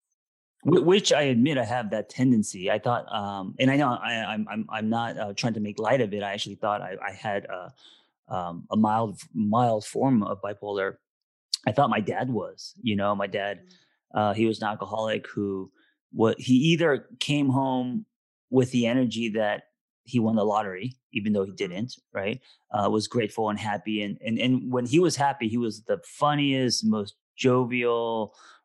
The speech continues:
Speaker 1: raunchy, inappropriate in a good way, just like, like amazing dad. Or he would think the sky was falling and he would put his heaviness and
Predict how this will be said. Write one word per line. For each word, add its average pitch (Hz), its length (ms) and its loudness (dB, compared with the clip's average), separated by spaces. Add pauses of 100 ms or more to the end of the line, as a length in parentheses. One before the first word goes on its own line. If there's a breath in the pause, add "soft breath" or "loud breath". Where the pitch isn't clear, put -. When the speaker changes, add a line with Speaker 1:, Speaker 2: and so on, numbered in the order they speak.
Speaker 1:
raunchy, 117 560 2
inappropriate 107 800 -2
in 98 100 -8
a 95 60 -10
good 110 340 -2
way, 104 440 -2
just 104 240 -6
like, 98 240 -4 (160)
like 104 180 -6
amazing 107 480 0
dad. 90 240 -4 (720 loud breath)
Or 135 640 4
he 131 220 4
would 117 400 0 (560)
think 131 140 4
the 120 60 0
sky 131 220 2
was 180 160 0
falling 87 500 -8
and 104 520 -4
he 113 200 -2
would 104 320 -6
put 117 220 0
his 104 200 -8
heaviness 110 760 -2
and 98 360 -10